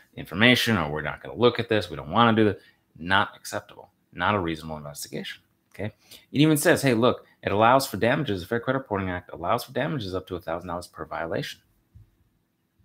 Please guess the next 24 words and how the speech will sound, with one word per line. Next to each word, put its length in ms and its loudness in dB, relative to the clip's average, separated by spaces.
That 260 6
type 260 4
of 300 4
coding 500 -4
that 140 -8
they 140 -4
put 240 -4
in, 180 -6
'cause 100 -20
they 100 -8
put 200 -10
it 80 -10
in 140 -10
code, 360 -10
so 140 -14
they 100 -8
scan 400 -10
it. 100 -14
So 120 -12
they 80 -4
scan 320 -8
it 60 -8
and 100 -14
put, 200 -14